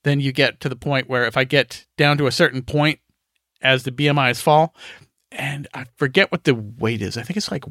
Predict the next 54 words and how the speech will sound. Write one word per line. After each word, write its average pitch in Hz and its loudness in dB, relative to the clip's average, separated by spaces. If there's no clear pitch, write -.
one 135 4
ninety-six 131 2
for - -6
my 98 -2
height. - -8
It's - -18
the 151 -4
point 196 2
where 151 6
I'm, 143 2
I 123 -6
think, 143 -4
under 147 2
a 143 2
B 143 -2
M 139 0
I 131 4
of 120 -2
twenty-five. 131 -2
And 147 0
there 156 6
was 151 4
a 156 0
point 202 2
in 170 -4
time 170 2
where 143 4
that 151 6
was 139 0
a 135 2
really 185 4
important 175 -2
number 147 -2
because 143 -6
I 120 0
qualified 160 2
for 127 -6
some 165 -2
sort 160 2
of 117 -6
kickback 160 -2
on 127 0
my 120 4
work 123 2
insurance. - -2
Like, 135 -8
they 170 6
would 180 2
give 175 -2
you, 156 -2
like, 135 -2
a 113 0
cash 156 0
rebate 131 2